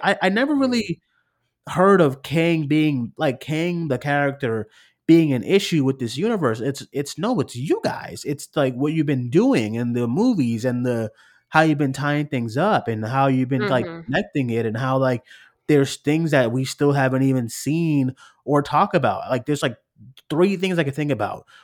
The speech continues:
Speaker 1: First of all, a god came to the earth and said, "I'm gonna judge all of you," and no one said anything. There's a, there's, like, a,
Speaker 2: <laughs>
Speaker 1: there's, like,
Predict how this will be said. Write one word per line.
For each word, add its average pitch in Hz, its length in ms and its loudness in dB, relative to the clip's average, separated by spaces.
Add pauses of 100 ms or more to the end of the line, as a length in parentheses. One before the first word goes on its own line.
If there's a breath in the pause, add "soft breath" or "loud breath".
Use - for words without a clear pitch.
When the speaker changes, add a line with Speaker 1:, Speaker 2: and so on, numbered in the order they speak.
(160 soft breath)
Speaker 1:
First 208 180 4
of 170 80 2
all, 160 240 8
a 151 120 2
god 151 500 8
came 151 300 0
to 151 120 -8
the 131 180 0
earth 135 320 0
and 127 160 -2
said, 135 140 0
"I'm 131 100 0
gonna 131 200 2
judge 143 260 2
all 135 200 4
of 113 120 0
you," 117 180 -2
and 117 200 -2
no 139 140 2
one 143 240 4
said 147 200 0
anything. 120 640 -4 (320 soft breath)
There's 139 240 0
a, 131 100 2 (140)
there's, 143 160 0
like, 151 160 -2
a, 135 100 2
Speaker 2:
<laughs> - 220 0 (160)
Speaker 1:
there's, 151 120 -4
like, 160 120 -2